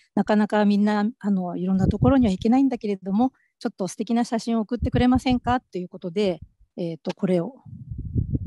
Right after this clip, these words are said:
こちらですね。これが提出箱の状況なんですけど、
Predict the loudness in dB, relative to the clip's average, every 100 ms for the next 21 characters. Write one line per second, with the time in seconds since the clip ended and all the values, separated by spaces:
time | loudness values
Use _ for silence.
0 | -6 -8 -6 -6 -4 -4 -2 0 -2 -4
1 | 0 0 2 -2 2 2 2 _ _ _
2 | _ -8 -4 -2 -2 -4 -10 _ _ _
3 | _ _ 4 6 6 4 4 4 4 2
4 | 0 0 -2 -2 -2 0 0 0 -2 -6
5 | -2 4 6